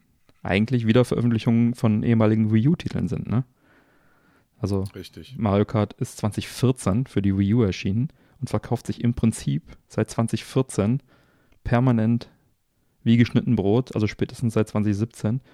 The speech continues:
Speaker 1: ist das ja eigentlich monatlich in irgendwelchen Top-Verkaufscharts. Das ist, ist unglaublich, wie gut sich Mario Kart acht Deluxe verkauft. Und ja, Super Mario drei D World kam auch zwanzig dreizehn schon für die Wii U raus. Diese beiden Titel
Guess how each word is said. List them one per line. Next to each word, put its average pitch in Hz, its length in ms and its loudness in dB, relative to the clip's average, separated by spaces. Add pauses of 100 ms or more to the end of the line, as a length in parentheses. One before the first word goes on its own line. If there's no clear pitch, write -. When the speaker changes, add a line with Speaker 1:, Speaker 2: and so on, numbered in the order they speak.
(140)
Speaker 1:
ist - 180 -4
das - 100 -6
ja 117 100 -4
eigentlich 113 440 -6 (480)
monatlich 117 520 0
in 110 380 -2
irgendwelchen 120 720 -2
Top-Verkaufscharts. - 1160 -4 (560)
Das - 140 -10
ist, - 320 -10
ist - 240 -18
unglaublich, 120 840 4
wie 110 160 4
gut 117 200 2
sich 107 140 -2
Mario 113 260 2
Kart - 180 -2
acht - 180 -6
Deluxe 110 240 -2
verkauft. - 460 -4 (920)
Und 101 340 -4
ja, 90 260 0 (100)
Super 104 220 -2
Mario 101 180 2
drei 101 140 0
D 98 180 0
World 113 340 -2 (340)
kam - 140 -4
auch 107 100 -4
zwanzig 107 320 -2
dreizehn - 380 -2
schon 120 160 -4
für 117 140 -4
die 110 160 0
Wii 110 180 0
U 113 100 0
raus. 117 340 -4 (560)
Diese 104 160 -2
beiden 101 280 0
Titel 107 380 -2